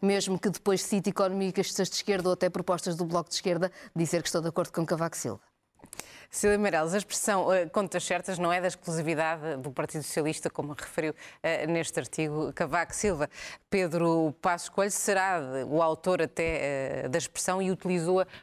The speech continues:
Speaker 2: por diversas vezes quando era, eh, primeiro-ministro. Cavaco Silva parece-lhe que só ataca, eh, o que o seu próprio partido defendeu em tempos, porque há eleições em março e o P S D precisa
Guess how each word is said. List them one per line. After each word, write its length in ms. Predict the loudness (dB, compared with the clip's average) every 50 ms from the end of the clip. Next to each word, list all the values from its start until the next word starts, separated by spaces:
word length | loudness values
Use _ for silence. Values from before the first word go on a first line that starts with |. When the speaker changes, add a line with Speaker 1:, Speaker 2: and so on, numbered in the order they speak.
| _ _
Speaker 2:
por 160 | 0 0 2 2
diversas 560 | 2 0 0 0 0 -2 -2 -2 -6 -6 -4
vezes 260 | -2 -2 -2 -2 -4
quando 300 | -4 -4 -2 0 2 2
era, 180 | 2 4 4 2
eh, 420 | 2 2 2 2 2 2 2 0
primeiro-ministro. 840 | 2 0 2 2 2 2 2 0 0 -2 -2 -2 -4 -6 -8 -8 -10 _ -12 -16 -14 -14 -16 -16 -10 _
Cavaco 260 | -2 0 0 0 -2 -2
Silva 280 | -2 0 2 2 2
parece-lhe 400 | 2 2 0 0 0 -2 -4 -6
que 100 | -4 -4
só 300 | -2 2 2 4 4 4
ataca, 600 | 2 0 0 0 0 0 0 -2 -2 -2 -2 -2 -4 -10 -20 -20 -12 -4 -2
eh, 160 | 0 0 0 0
o 80 | 0 -2
que 160 | 0 0 0
o 20 |
seu 220 | 0 2 0 0 0
próprio 420 | 0 0 2 2 2 0 -2 -4
partido 520 | 0 0 0 0 0 -2 -2 -2 -2 -2
defendeu 500 | -6 -4 -2 0 0 2 2 2 2 2
em 140 | 2 0 0
tempos, 420 | 0 0 0 0 -2 -4 -6 -8 -8 -10 -18 -18 -20 -12 -6
porque 180 | -4 -2 2 2
há 60 | 2
eleições 380 | 2 0 -2 -2 -2 -2 0
em 100 | 0 0
março 400 | 2 2 0 0 -2 -8 -14 -16 -12 _
e 80 | -4 -4
o 60 | -4
P 140 | -2 0 2
S 280 | 2 2 0 -2 -4 0
D 160 | 0 0 0
precisa 560 | 0 -4 -8 -4 -2 0 0 2 2 0